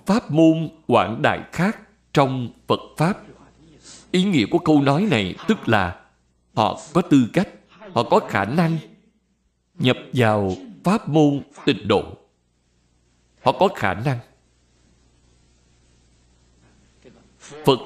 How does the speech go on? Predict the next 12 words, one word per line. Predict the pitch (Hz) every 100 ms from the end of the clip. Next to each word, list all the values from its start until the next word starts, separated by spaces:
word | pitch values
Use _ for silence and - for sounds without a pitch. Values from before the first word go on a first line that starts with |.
| -
Pháp | 175 240 - - - -
quảng | 131 98 120
đại | 160 95 104
này | 113 101 92 -
gọi | - 120 101
là | 120 110 95 92 - -
dị | 135 107 98
môn. | 139 135 139 - 254 - 262
Dị | 156 160 190 -
là | 139 120
đặc | 120 -
biệt. | 120 101